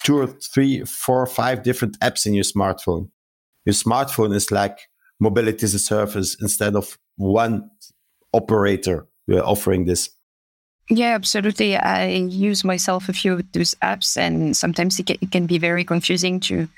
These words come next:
Speaker 2: to see that they are doing many things at the same time, and it can be a little bit complicated to navigate, of course. Would you consider that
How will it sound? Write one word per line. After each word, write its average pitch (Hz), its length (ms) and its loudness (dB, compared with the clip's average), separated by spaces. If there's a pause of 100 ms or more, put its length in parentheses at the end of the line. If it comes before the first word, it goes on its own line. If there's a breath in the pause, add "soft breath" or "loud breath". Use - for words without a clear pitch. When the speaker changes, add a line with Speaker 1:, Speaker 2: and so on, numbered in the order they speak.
(240 soft breath)
Speaker 2:
to - 120 0
see 190 260 0
that 185 180 0
they 175 120 2
are 170 120 0
doing 170 260 2
many 190 220 2
things 196 260 0
at 190 140 -2
the 185 80 0
same 185 260 0
time, 233 360 0
and 185 360 -2
it 180 80 -8 (460)
can 208 140 4
be 202 160 2
a 202 60 2
little 196 200 0
bit 190 140 -2
complicated 190 540 0
to 190 100 0
navigate, 165 600 0
of - 180 -4
course. 185 300 0 (640 loud breath)
Would 208 220 2
you 208 80 2
consider 254 420 0
that 254 300 0